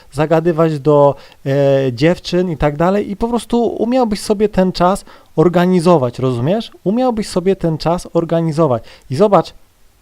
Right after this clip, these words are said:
jedną z takich rzeczy, dla których, przez które wiele osób, no, nie ma tej dziewczyny, no to znaczy, że, mm, siedzą w domu, rozumiesz? Siedzą w domu.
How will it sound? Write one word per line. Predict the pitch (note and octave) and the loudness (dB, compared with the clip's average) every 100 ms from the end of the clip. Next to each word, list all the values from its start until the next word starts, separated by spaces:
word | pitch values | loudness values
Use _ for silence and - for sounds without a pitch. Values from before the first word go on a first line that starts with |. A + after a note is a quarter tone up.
| _ _ _ _ _ - | _ _ _ _ _ -4
jedną | A#2+ G#3 B3 | -2 0 -2
z | - | -2
takich | G3 - D#3+ | -4 -2 0
rzeczy, | C#3+ E3+ E3 | 2 0 -2
dla | C#3+ D3 | -2 -4
których, | - D3 D3 C3 - - | -2 2 2 0 -8 -18
przez | - C#3+ | -10 -8
które | - D3+ C#3+ C#3 B2+ A#2 | -6 -2 2 2 -2 -8
wiele | A#2 A#2+ D3 E3 | -14 -2 0 2
osób, | D#3 D3+ D#3 C3+ C3 | 0 -2 -4 -4 -2
no, | C#3+ C3+ - - | -2 -2 -6 -8
nie | C3 D#3 | -4 -2
ma | D#3 | -2
tej | - D3 | -2 -2
dziewczyny, | C#3 C3+ - C#3 C3 D#3+ G#3+ - - _ | -2 -6 -2 -2 0 -2 -4 -10 -20 _
no | C#3 | -4
to | E3+ F#3+ G3+ G3+ | -2 0 2 0
znaczy, | D#3+ E3 F#3 - F#3 F#3 | -2 -2 -4 -4 -6 -2
że, | F3 F3+ F#3 F#3 - _ D3 | 0 0 0 -6 -20 _ -6
mm, | D#3 E3 E3 E3 D#3+ _ _ | -4 -4 -4 -6 -10 _ _
siedzą | - - F#3+ G#3+ | -8 -4 -2 -2
w | E3+ | 0
domu, | D3+ C#3+ A#2 B2+ | 4 4 2 -6
rozumiesz? | C#3 C3 C3 F#3+ A#3+ - - | -6 -4 -4 -6 -8 -16 -12
Siedzą | - G3+ A3+ G3+ | -2 0 0 -4
w | |
domu. | D#3+ B2+ A#2 | -2 -2 -4